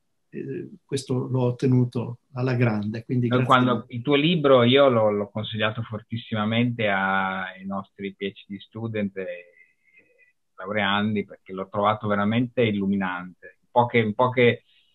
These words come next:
Speaker 2: in duecento pagine veramente hai creato un'immagine di Newton, è veramente molto bello e credo che appunto confront-, il discorso che facevamo prima, appunto, è una, è una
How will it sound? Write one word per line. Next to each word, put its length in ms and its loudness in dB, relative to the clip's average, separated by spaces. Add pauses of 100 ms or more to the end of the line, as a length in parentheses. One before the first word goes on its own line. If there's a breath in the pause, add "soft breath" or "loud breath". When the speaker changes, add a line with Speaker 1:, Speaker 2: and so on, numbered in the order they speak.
(140)
Speaker 2:
in 100 -8
duecento 500 -4
pagine 480 4
veramente 680 -4
hai 300 -2
creato 480 -6
un'immagine 540 -10
di 160 -20
Newton, 560 -20 (1500)
è 120 -12
veramente 400 -2
molto 280 -2
bello 360 2
e 60 -4
credo 280 -4
che 80 -14
appunto 340 0
confront-, 460 -4
il 80 -4
discorso 380 0
che 60 -2
facevamo 340 0
prima, 400 2
appunto, 400 -4
è 80 0
una, 280 -2
è 140 -14
una 300 -20